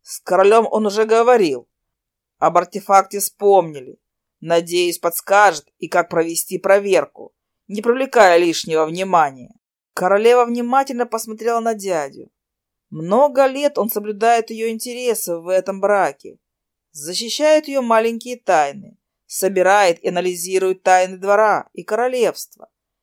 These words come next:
Почему же мимо них прошла эта история с артефактом? Ведь и её девочки не проходили этот обряд признания королевской крови.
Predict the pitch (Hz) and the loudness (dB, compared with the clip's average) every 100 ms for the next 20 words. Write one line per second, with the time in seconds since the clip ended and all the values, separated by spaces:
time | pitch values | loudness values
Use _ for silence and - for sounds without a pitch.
0 | _ _ _ 175 - 269 302 302 240 254 | _ _ _ -6 -4 -6 -4 -4 -2 -2
1 | 254 240 269 277 - 208 202 233 247 254 | -4 -4 -8 -10 -4 -4 -4 0 2 2
2 | 226 220 214 208 - 233 226 240 226 254 | 0 0 -2 -2 0 0 0 -2 -8 -12
3 | 233 262 202 - - 214 _ _ _ _ | -4 0 0 -2 -18 -20 _ _ _ _
4 | _ _ 147 180 - 240 254 269 294 214 | _ _ -8 -8 -8 -8 -6 -2 0 -2
5 | 254 269 214 - 202 214 214 247 247 262 | -4 -2 -2 -6 -12 -8 -8 -6 -8 -8
6 | 214 170 - _ _ 214 196 185 214 208 | -8 -8 -14 _ _ 0 2 0 0 0
7 | 214 175 190 190 202 196 190 180 190 190 | 0 -2 -4 -8 -4 -4 -4 -6 -4 -2
8 | 185 - 202 202 240 208 139 135 | -4 -4 -8 -2 0 0 -2 -10